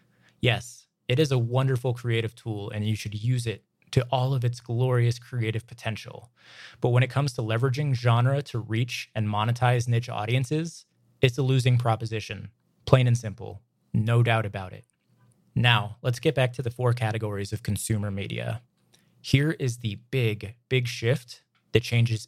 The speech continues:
everything in this equation. As micro-budget filmmakers, we need to shift from producing genre entertainment to identity-driven stories.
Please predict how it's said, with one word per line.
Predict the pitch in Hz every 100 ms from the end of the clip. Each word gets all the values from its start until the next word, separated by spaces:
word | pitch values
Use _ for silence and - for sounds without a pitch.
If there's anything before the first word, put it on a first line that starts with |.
| -
everything | 117 117 104 107 101
in | 95
this | 95 -
equation. | 120 120 107 98 92 92 _ _ _ _ _
As | 113 110
micro-budget | 117 120 123 160 143 165 127
filmmakers, | 120 104 98 107 101 120 - _ _ - _
we | - 120
need | 127
to | 123
shift | - 127 123 -
from | - 120
producing | 120 117 113 - 98 107 -
genre | 95 98 110 131 147 156
entertainment | 139 139 127 127 135 110 95 - - _ _ _ -
to | - 120
identity-driven | 113 104 117 120 123 120 113 101 104 101 -
stories. | - - 113 98 - - -